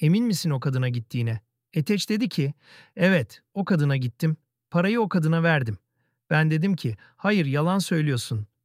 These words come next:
Onu kime verdin?" Sonra öğrendim ki Eteç ona verdiğini söyledi. Sonra buraya geldim, buraya geldim. Telefonlarını doğrudan aldım.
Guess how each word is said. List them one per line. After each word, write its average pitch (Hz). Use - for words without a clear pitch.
Onu 170
kime 185
verdin?" 147
Sonra 208
öğrendim 170
ki 123
Eteç 180
ona 151
verdiğini 180
söyledi. 139
Sonra 160
buraya 220
geldim, 143
buraya 202
geldim. 127
Telefonlarını 202
doğrudan 202
aldım. 127